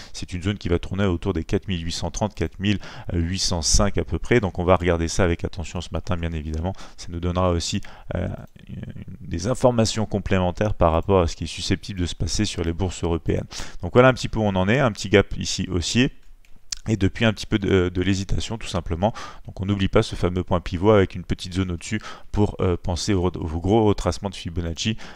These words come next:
euh, qui, qu'on a, hein, depuis ce sommet ici jusqu'à ce creux-ci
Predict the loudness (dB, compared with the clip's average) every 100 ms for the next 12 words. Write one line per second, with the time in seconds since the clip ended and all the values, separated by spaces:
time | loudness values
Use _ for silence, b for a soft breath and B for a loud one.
0 | -8 -6 -6 -6 -10 -4 0 0 0 -2
1 | -4 -8 -8 -4 -4 -4 -4 -2 -4 B
2 | B -10 -8 0 0 0 -6 -6 -6 -6
3 | -4 -4